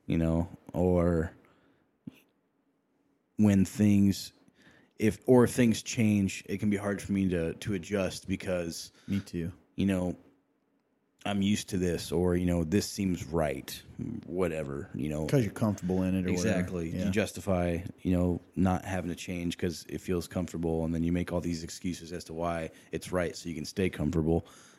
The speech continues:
Speaker 1: And, you know, it's, it's weird, man. It's so easy to get caught up in, and I, I think I get caught up in it so much that I don't even realize it a lot of the time. And, you know,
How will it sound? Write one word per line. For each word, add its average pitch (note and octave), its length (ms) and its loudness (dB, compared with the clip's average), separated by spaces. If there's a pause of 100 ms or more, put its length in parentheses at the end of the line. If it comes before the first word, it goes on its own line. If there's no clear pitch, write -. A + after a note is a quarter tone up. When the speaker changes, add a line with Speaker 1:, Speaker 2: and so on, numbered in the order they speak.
(140)
Speaker 1:
And, F#2+ 400 -2 (160)
you A#2 100 4
know, A2+ 160 6
it's, G#2+ 180 0
it's - 240 -2
weird, A#2+ 220 6
man. F2 320 -2 (460)
It's - 120 -2
so C3+ 200 2
easy A#2+ 260 4
to A2 80 4
get G2+ 140 2
caught G#2 220 4
up A2 140 2
in, F#2+ 200 2
and F2+ 100 0
I, F2+ 260 -2
I - 40 -2
think G2 240 -2
I F#2+ 80 0
get F2 120 -6
caught F#2+ 160 0
up F#2+ 120 -4
in F#2 100 2
it D#2+ 80 -4
so - 200 -4
much F#2+ 320 0
that F2 180 0
I F2+ 40 -2
don't F#2+ 200 2
even F2 160 0
realize F2+ 320 2
it E2+ 60 -4
a F2 40 -2
lot F2 160 0
of F2+ 80 0
the - 60 -8
time. F#2 280 2
And, E2 140 -2 (1400)
you B2+ 100 6
know, C#3+ 300 6